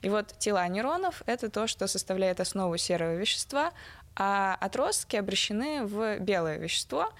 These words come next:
И визуально, если смотреть на мозг, ну, действительно оказывается, что серое вещество такое сероватое, белое — белое как раз за счёт, э, того, что у них разный состав,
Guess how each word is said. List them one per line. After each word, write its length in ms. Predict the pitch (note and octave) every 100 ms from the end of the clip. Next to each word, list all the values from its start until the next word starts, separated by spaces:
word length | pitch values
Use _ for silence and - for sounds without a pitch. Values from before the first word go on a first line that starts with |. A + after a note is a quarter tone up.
| - - -
И 380 | A3+ A3 G3+ -
визуально, 560 | G3+ G3+ F#3+ F3+ D#3+ E3
если 280 | - F3+ -
смотреть 400 | - F3+ F#3 F#3
на 80 | G3
мозг, 200 | G#4+ - A3
ну, 160 | G3
действительно 540 | G3 - F#3 - E3 E3
оказывается, 480 | E3 E3+ E3 E3
что 180 | E3 -
серое 320 | - E3 E3+
вещество 480 | - - - E3+ D#3+
такое 300 | F3+ - -
сероватое, 580 | - F#3 B3+ G4+ - B3 - - -
белое — 560 | G3 F#3 E3+ E3 F3 -
белое 680 | F#3 C4 F#4 D#4+ C4+ B2 - -
как 180 | - A3
раз 340 | G#3 A3 - -
за 160 | F#3
счёт, 320 | F3+ - G#3+ A3 -
э, 260 | F#3 F3+ F3+
того, 220 | F3 G#3
что 200 | - -
у 40 | F3+
них 220 | G3+ F#3+
разный 380 | G3 G#3 G3 -
состав, 440 | G3+ - D3